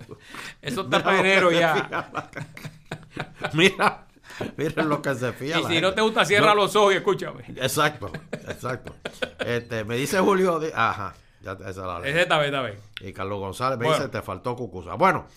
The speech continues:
Speaker 1: Eh.
Speaker 2: escríbanos, escríbanos, que nosotros leemos, mira.
Speaker 1: Y dale a la campanita y re-, eh, dale para adelante, repártelo, dale share.
Speaker 2: Pero lo, lo, lo bueno es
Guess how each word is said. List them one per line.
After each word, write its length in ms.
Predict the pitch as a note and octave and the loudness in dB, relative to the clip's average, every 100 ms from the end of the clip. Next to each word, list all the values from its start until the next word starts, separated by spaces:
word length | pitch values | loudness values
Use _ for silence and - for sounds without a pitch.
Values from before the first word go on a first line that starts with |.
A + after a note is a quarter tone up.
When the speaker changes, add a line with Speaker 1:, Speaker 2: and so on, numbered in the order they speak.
| - | -14
Speaker 1:
Eh. 140 | - - | -14 -2
Speaker 2:
escríbanos, 720 | D3+ D3+ G3 B3+ C4 B3 E3+ | -2 2 6 8 10 8 6
escríbanos, 680 | - G3+ C4+ C4+ A3 D3+ C#3 | 4 6 8 8 6 2 2
que 120 | C#3+ | -2
nosotros 440 | C3 C#3+ F3 G#3+ | -2 -2 2 4
leemos, 280 | G3+ A3+ G3 | 6 4 2
mira. 280 | E3+ G#3 C#3 | 2 2 2
Speaker 1:
Y 80 | F3+ | 2
dale 180 | F3+ A3+ | 6 8
a 40 | |
la 80 | A#3 | 8
campanita 420 | A#3+ A#3+ A#3 A#3+ | 8 8 8 8
y 80 | G#3+ | 6
re-, 220 | G3 F#3+ | 6 2
eh, 260 | F3 E3 D#3 D3+ | -4 -8 -12 -8
dale 240 | D3+ F#3+ | 0 0
para 160 | A3 A3+ A#3+ | 4 6 6
adelante, 340 | A#3 G3 F#3 | 4 0 0
repártelo, 640 | D#3+ D#3 A3 G#3+ F#3 E3 D#3 | -2 0 0 0 -4 -2 -2
dale 440 | D3 C#3+ F3 G#3 | -2 -2 -4 -4
share. 280 | G3 F#3+ - | -4 -4 -6
Speaker 2:
Pero 340 | B2+ B2+ C3+ - | -4 0 0 0
lo, 220 | B2+ A#2+ | 0 0
lo, 240 | B2 B2 | 0 0
lo 140 | C3 C3+ | 2 4
bueno 380 | D3+ G#3 A3+ A#3 | 6 6 8 6
es 280 | G#3 E3 | 4 0